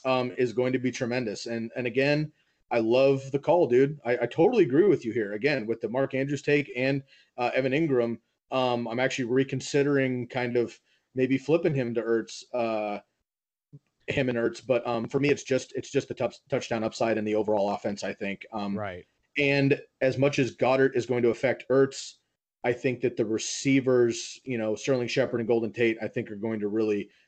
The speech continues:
Speaker 1: affect Evan Ingram potentially, because in my opinion, all three of them kind of play the same position. Um, and I'm just not sure how the, the ball is gonna get around from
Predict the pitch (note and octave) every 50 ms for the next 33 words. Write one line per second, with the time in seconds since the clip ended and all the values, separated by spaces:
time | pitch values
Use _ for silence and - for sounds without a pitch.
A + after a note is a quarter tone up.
0 | _ _ - A#2 - - C3+ A#2+ A#2 - - - - _ _ _ _ _ _ C#3+
1 | C3 B2 A2+ A2+ A2+ G#2 A2+ G2+ - - - A#2+ G#2+ G2 - G#2+ G2 A2 - C3
2 | A2+ A#2 G#2+ G#2+ A2+ A#2 C#3 D#3 E3 E3 E3 E3+ E3+ F3+ F3+ F#3 G3 G3 - _
3 | _ _ _ _ _ _ - C3+ C3+ C#3 C3+ - - C3+ C3+ C3+ C3+ B2 B2+ B2
4 | A#2+ A#2+ A#2 A2+ - - - - C3+ C3+ C3+ C3+ C3+ A#2+ - _ - - B2+ B2
5 | A#2 A#2+ A#2 A#2 - - A#2+ A#2 A2+ - A#2+ G2+ G2 A2+ A2 - - F#2 E2+ D#2+
6 | - _ _ _ _ _ _ _ _ _ _ _ - A2+ A#2 A2 A2 A2 G#2+ G#2+
7 | G#2 G#2+ A2 G#2+ A2 A2 G#2 B2+ A#2 - - _ _ _ C#3 C3 A#2+ A2 A2+ A2+
8 | - - - - A#2+ A2+ A2+ A2+ A2 A2 A2 G#2 G2 A2 A2 G#2+ G2 G2 G#2+ G2+
9 | E2+ F#2 A2+ G#2+ F2+ A2 G#2+ G#2 G#2 G#2 F#2+ - - A#2 A2 G2+ A2+ G#2 G#2+ G#2+
10 | G#2+ G#2 G#2 G#2+ G2+ - - E3+ F3 F3+ F3 E3+ D#3+ D#3+